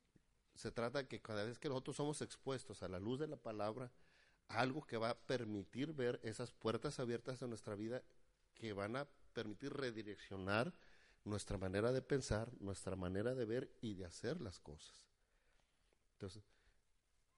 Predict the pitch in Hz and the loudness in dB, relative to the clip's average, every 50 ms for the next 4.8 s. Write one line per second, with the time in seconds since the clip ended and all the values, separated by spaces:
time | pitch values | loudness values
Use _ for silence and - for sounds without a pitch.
0 | _ _ _ _ _ _ - - - 107 - - 113 113 104 101 95 120 156 170 | _ _ _ _ _ _ -8 0 0 2 2 4 2 2 2 2 2 2 2 2
1 | 165 127 98 90 - 95 90 90 90 90 87 90 - - - - - - - - | 2 0 0 0 0 0 0 2 2 2 0 -2 -6 -10 -12 -12 -14 -18 -20 -20
2 | - - _ _ _ _ _ - 107 104 - - 127 120 107 104 120 120 117 - | -20 -20 _ _ _ _ _ 2 2 6 10 10 12 10 10 10 8 6 6 6
3 | 123 123 127 127 113 107 - - - - - - - - - 85 85 - - _ | 6 6 6 6 4 2 0 -8 -16 -14 -12 -8 -8 -6 -6 -6 -8 -10 -14 _
4 | - - 107 113 110 135 139 143 170 208 214 214 208 196 - | -2 2 4 4 6 6 6 6 6 4 4 2 0 0 -2